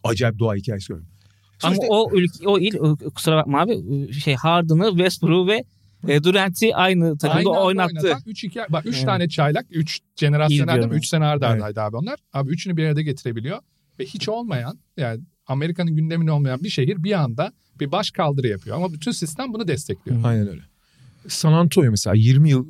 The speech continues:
Speaker 1: son yıllar kötü olsa yirmi yıl domine etti. Abi San Antonio'da gerçi hani görece daha, e, askeri
Speaker 3: Zengin bir
Speaker 1: üs-,
Speaker 3: yer olsa da.
Speaker 1: e, askeri, e, üs şeyin de Amerika'nın en büyük askeri üssü
Speaker 3: Evet.
Speaker 1: falan da orada. Bu askeri, e, ekonomi de var falan ama
Speaker 2: Hı.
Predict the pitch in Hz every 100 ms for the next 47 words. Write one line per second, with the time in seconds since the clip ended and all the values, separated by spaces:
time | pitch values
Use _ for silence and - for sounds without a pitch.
0 | - - 131 123 120 120 127 101 113 120
1 | 139 120 120 117 92 - 160 170 202 220
2 | 247 160 151 131 165 151 190 147 175 143
3 | 135 151 147 135 156 143 - _ 131 120
4 | 107 90 - 120 135 135 123 113 110 107
5 | 104 127 202 196 175 160 151 151 147 147
6 | 170 170 - 208 131 123 139 160 - -
7 | - 143 143 123 - - 104 131 143 143
8 | 135 127 - 131 113 120 117 120 120 101
9 | 101 110 92 - 135 127 147 147 113 110
10 | 101 98 127 120 98 - - 254 302 156